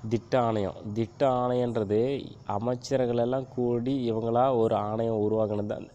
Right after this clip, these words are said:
இந்த திட்ட ஆணையம். அதாவது, பிரதம அமைச்சர் தலைமையில் திட்ட ஆணையம். சரிங்களா? இது வந்து அரசியலமைப்பில் இப்படி ஒரு ஆணையம் இருக்குன்னு சொல்லிட்டு குறிப்பிடவே கிடையாது. ஞாபகம் வச்சுக்கோங்க, திட்ட ஆணையம். சரிங்களா?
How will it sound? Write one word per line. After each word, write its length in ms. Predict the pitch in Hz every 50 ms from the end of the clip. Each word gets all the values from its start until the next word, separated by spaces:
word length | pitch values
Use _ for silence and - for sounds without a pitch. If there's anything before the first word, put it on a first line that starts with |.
| - -
இந்த 240 | 131 113 107 110
திட்ட 340 | 101 101 104 95 - - 113
ஆணையம். 260 | 101 101 101 104 -
அதாவது, 300 | 101 101 101 107 120 127
பிரதம 500 | 127 - 110 101 107 110 113 117 113 110
அமைச்சர் 540 | 104 101 101 98 95 - - 120 117 - -
தலைமையில் 640 | - 104 95 98 104 107 107 104 104 104 104 101 - - - - - - - - -
திட்ட 300 | - 107 98 - - 117
ஆணையம். 260 | 104 104 101 98 101 -
சரிங்களா? 300 | 110 104 107 107 117 131
இது 220 | 135 120 113 107
வந்து 280 | 107 107 110 117 131 151 170 180 - - - - - -
அரசியலமைப்பில் 800 | - 101 104 113 123 120 - 127 120 113 110 110 107 101 117 123
இப்படி 340 | 131 123 107 98 110 107 110
ஒரு 220 | 107 104 104 101
ஆணையம் 400 | 95 98 101 107 110 110 113 113
இருக்குன்னு 380 | 104 101 98 101 98 107 104 104
சொல்லிட்டு 320 | 98 101 98 104 113 120
குறிப்பிடவே 600 | 104 - 110 101 98 104 101 98 101 101 110 113
கிடையாது. 420 | 104 101 95 98 95 95 87 92 92
ஞாபகம் 320 | 101 101 104 104 104 101
வச்சுக்கோங்க, 420 | - - 107 107 113 135 131 120
திட்ட 340 | 101 101 92 - - - 123
ஆணையம். 500 | 110 107 92 92 90 90 90 90 85 87 - - - _
சரிங்களா? 400 | - 104 98 95 98 101 113